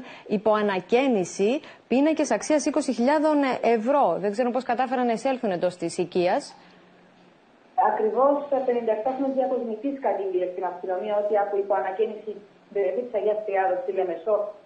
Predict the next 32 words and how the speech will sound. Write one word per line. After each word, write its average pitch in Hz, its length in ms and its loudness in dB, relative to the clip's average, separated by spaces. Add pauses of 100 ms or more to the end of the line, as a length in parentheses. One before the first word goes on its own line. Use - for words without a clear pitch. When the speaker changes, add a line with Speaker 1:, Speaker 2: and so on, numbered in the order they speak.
(200)
Speaker 2:
ε, - 20 2 (220)
κλάπηκαν 226 540 -2 (120)
μεταξύ 196 340 -6
δεκαοκτώ 226 380 -2
και 226 100 -4
είκοσι 226 240 -6
Φεβρουαρίου 202 540 0
οκτώ - 240 -6
πίνακες 190 380 -4 (180)
ζωγραφική. 170 480 -4 (380)
Η - 100 -2
οικία 247 320 2 (400)
ανήκει 240 520 -2
σε 240 120 -2
εξήντα 220 340 -4
ένα 214 160 -2
χρόνο 233 180 -6
από 220 120 -4
τη 220 100 -10
Ρουμανία, 202 440 -4
να 175 100 0
πούμε, 269 220 0
ο - 80 0
οποίος 220 240 0
διαμένει 208 380 0
μόνιμα 220 240 0 (120)
στο 208 120 0 (160)
Μονακό. 170 400 0 (460)
Ε, 262 40 2 (100)
οι 277 140 0
δράστες 262 400 0 (100)
πέτυχαν 247 320 0